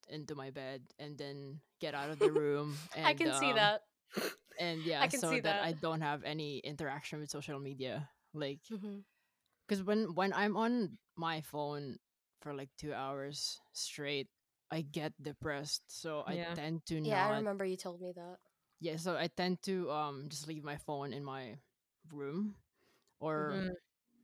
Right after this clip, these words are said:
Speaker 1: but yeah, I mean, I, I see the, the importance of social media 'cause I have friends too back home in the Philippines.
Speaker 2: Right, right.
Speaker 1: So to connect with them, that's,
Speaker 3: Yeah.
Speaker 1: um, that's important.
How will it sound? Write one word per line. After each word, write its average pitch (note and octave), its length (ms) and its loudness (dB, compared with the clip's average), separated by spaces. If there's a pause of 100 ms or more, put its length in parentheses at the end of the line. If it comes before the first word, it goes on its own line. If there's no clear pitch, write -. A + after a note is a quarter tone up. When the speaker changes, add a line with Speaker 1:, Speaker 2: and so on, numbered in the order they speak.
(500)
Speaker 1:
but F3+ 120 4
yeah, E3+ 120 6
I E3 80 4
mean, E3+ 340 0
I, F3 200 4
I F3 140 2
see G#3+ 300 2
the, G3+ 480 4
the D3 140 -4
importance D#3+ 440 -2
of D3+ 120 -2
social C#3+ 420 -2
media C3+ 560 -4
'cause E3+ 120 -4
I C#3+ 60 0
have D3 300 0
friends C#3+ 420 -4
too C#3+ 460 -4 (340)
back C#3+ 260 -4
home C#3 280 -2
in C3+ 60 -6
the C#3 80 -6
Philippines. D3 720 -4
Speaker 2:
Right, F3+ 120 -10 (480)
right. F3+ 280 -4
Speaker 1:
So D3+ 320 -2
to E3+ 80 -8
connect D3+ 400 -6
with C#3+ 140 -8
them, C#3 460 -6 (260)
that's, D3 180 -2
Speaker 3:
Yeah. G3 240 2
Speaker 1:
um, C3+ 440 -4 (540)
that's C3 200 -8
important. C#3 580 -6